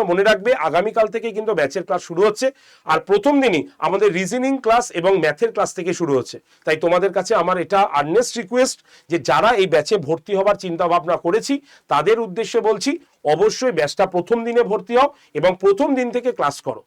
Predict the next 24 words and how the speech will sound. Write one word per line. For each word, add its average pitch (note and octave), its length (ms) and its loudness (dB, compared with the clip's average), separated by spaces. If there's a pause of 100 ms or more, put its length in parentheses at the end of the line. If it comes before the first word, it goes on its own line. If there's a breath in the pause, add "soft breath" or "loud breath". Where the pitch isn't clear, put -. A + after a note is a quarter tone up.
(300 soft breath)
না D#3+ 140 4
হলে A3 120 0 (100)
কিন্তু A#3+ 160 0 (220)
আর G3 140 4
হাতে G3+ 180 -2 (100)
সময় F#3+ 300 4
নেই, C4 80 2 (320 soft breath)
রিজনিং G3+ 320 -4 (120)
আর F3+ 120 0
বোঝার D3+ 280 -4
কিন্তু F3+ 180 -6 (120)
সম্ভব D3 340 -2
হবে C3+ 220 -4
না B3+ 60 4 (400 soft breath)
যদি E3 220 -2
না B3 60 4 (200)
লাইভ D3+ 260 2
ক্লাসে E3+ 220 0 (100)
জয়েন A#2+ 260 -4
থাকো। - 160 -18 (260 soft breath)
তাই D3+ 140 -4 (140)
অবশ্যই A3+ 400 0 (140)
আগামীকালের E3 540 -2
ক্লাসে C#3 260 -2